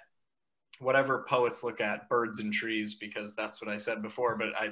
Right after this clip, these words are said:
still look at birds and trees all the time, and I'm endlessly fascinated by them. And w-, we can think of a tree in a thousand different ways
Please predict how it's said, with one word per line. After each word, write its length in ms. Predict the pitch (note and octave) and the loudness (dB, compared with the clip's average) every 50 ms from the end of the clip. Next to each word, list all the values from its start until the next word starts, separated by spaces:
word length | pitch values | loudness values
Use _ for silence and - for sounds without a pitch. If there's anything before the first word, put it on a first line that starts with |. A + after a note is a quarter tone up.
| - | -6
still 260 | - - - - C3 B2+ | -10 -6 -2 0 0 0
look 200 | C3 B2 B2+ - | 0 0 -2 -2
at 120 | G#2+ G#2 | -2 2
birds 220 | A#2+ A#2+ A#2 A2 | 2 2 2 0
and 100 | A#2 A2+ | -4 -6
trees 240 | A2 - C3+ B2+ A2 | -4 -4 -4 -2 0
all 120 | A#2+ A2+ A2+ | 0 -2 -2
the 80 | A#2 | 0
time, 240 | - B2+ B2+ A#2+ A#2 | 0 0 0 2 0
and 100 | A#2 A2+ | 0 0
I'm 240 | A2 A2 G#2+ G#2+ - _ _ _ _ _ _ _ - | -2 -2 -4 -6 -10 _ _ _ _ _ _ _ 0
endlessly 380 | C3 C3+ C#3 C3 C3 - B2+ | 0 2 2 2 0 -2 -2
fascinated 720 | A2 - C3 B2 B2 A#2+ - - A#2 A2+ A2 A2 A2 G#2+ G#2 | 0 2 4 4 4 4 0 -2 -2 -2 -2 -2 -2 -2 -2
by 180 | A2 G#2+ G#2 | 0 0 0
them. 320 | G#2 G#2 G2+ G2+ G2 G2 - _ _ _ _ _ _ _ _ _ _ _ - - | 0 0 -2 -6 -6 -10 -16 _ _ _ _ _ _ _ _ _ _ _ 0 2
And 420 | B2+ B2+ B2+ A#2+ A#2 A2 G#2+ G#2 _ _ _ _ _ _ _ - | 2 2 2 0 -4 -6 -8 -10 _ _ _ _ _ _ _ -14
w-, 200 | G#2+ G#2 - - _ _ _ _ _ _ _ _ _ _ _ _ _ _ A#2 | -12 -12 -12 -12 _ _ _ _ _ _ _ _ _ _ _ _ _ _ 0
we 160 | C3+ E3+ F#3 | 2 2 2
can 280 | E3+ - F#3 D#3 C#3+ C3+ | 4 2 2 2 0 -4
think 400 | C3+ - - F3+ E3 D#3+ D#3 - | -6 -2 2 2 2 2 2 0
of 160 | C3+ A#2 A2+ | -2 -2 -2
a 40 | A#2 | -4
tree 460 | A2+ - - - D#3+ D#3+ D#3+ D3 C3 | -4 -4 -2 2 4 4 6 4 4
in 120 | A#2+ A#2 A2+ | -2 -4 -6
a 100 | G#2+ G#2+ - _ - | -8 -10 -12 _ 2
thousand 460 | - C3+ C3 C3+ C3+ C3+ C3+ B2+ A#2+ | 4 6 6 6 4 2 -2 -4 -4
different 360 | A#2 A#2 A2 - A2+ G#2 - G#2+ | -4 -4 -4 -6 -10 -10 -6 -6
ways 500 | G#2+ G#2 - - - - - - - | -6 -6 -6 -8 -12 -14 -16 -16 -16